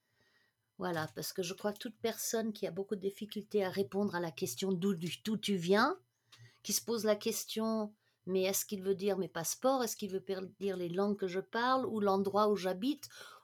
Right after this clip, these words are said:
ou le, le pays que j'ai préféré, euh, ça devient un petit peu compliqué. Mais, encore une fois, je pense que de nos jours, c'est, ça devient de plus en plus, tout devient de plus en plus global.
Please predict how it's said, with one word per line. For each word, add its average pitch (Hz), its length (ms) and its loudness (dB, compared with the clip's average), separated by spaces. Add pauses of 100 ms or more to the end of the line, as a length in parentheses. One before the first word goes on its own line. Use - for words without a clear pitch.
(120)
ou 262 80 4
le, 254 140 8
le 247 160 8
pays 254 360 4
que 208 120 4
j'ai 196 120 6
préféré, 226 720 0 (540)
euh, 190 300 4
ça 208 200 0
devient 208 260 2
un 208 100 2
petit - 160 -10
peu 196 160 -2
compliqué. 185 680 -4
Mais, 269 440 2 (140)
encore 196 260 -2
une 180 140 -2
fois, 226 200 -4
je 196 120 -2 (160)
pense 233 260 -4
que - 100 -6
de 180 160 -2
nos 202 220 -2
jours, 240 520 -4 (640)
c'est, 214 760 0
ça - 240 0
devient 220 380 0
de 208 100 0
plus 202 280 -6
en 202 120 0
plus, 214 280 -8
tout 254 140 -8
devient 196 320 0
de 175 80 -6
plus 196 180 -8
en 185 80 -4
plus - 160 -12
global. - 460 -10